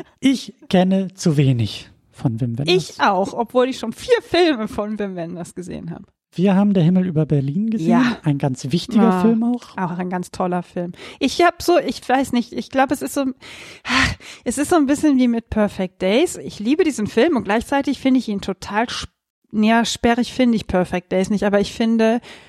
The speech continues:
Speaker 2: ich vielleicht hinkt es auch. Also, ich fang noch mal an.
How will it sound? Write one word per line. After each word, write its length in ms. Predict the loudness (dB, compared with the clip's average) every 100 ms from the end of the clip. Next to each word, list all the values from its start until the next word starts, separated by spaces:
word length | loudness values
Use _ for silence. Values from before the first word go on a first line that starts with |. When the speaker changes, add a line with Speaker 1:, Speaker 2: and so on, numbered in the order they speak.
| _ _
Speaker 2:
ich 120 | -20 _ _ _ _ _ _ _ _ _ _ -8
vielleicht 360 | -4 -4 -6
hinkt 240 | -10 -10 -10
es 140 | -4
auch. 180 | -4 -2 0
Also, 200 | 2 2 -2 -8 -6
ich 260 | -6 -4
fang 140 | -2 0
noch 100 | 0
mal 120 | -2
an. 120 | -4